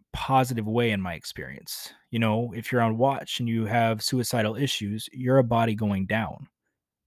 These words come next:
That's another, that's more responsibility for the section to pick up, and therefore you're a problem. You know, if you see a problem in the community and you speak up, if it's not what they wanna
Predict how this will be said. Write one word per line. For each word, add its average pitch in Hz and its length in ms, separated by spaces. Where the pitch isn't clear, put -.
That's 123 160
another, 120 440
that's 123 180
more 131 140
responsibility 117 640
for 113 120
the 104 100
section - 300
to 101 60
pick - 220
up, 123 240
and 113 100
therefore 117 300
you're 107 120
a - 60
problem. 117 540
You 123 100
know, 110 220
if 120 220
you 120 60
see - 220
a - 60
problem 113 420
in 107 80
the 104 80
community 104 440
and 107 80
you 98 60
speak 107 280
up, 101 240
if 127 160
it's 113 160
not 135 180
what 120 120
they 120 100
wanna 113 280